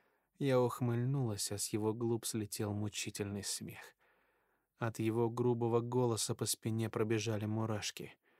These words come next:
Этот мужчина мог порезать тебя на кусочки одними лишь словами.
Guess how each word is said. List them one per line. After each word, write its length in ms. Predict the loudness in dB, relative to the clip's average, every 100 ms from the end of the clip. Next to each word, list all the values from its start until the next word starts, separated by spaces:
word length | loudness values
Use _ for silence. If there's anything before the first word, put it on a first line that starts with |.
| _ _ _ _ _ _ _ _
Этот 340 | -6 -4 -4
мужчина 560 | -2 0 -2 0 0 0
мог 260 | -2 -4 -2
порезать 480 | 0 2 2 0
тебя 300 | -2 -2 0
на 120 | 0 -2
кусочки 640 | -2 -2 0 -2 -2 -4
одними 400 | -2 -2 -2 -2
лишь 240 | -2 -2
словами. 720 | -2 -4 -4 -4 -6 -6 -12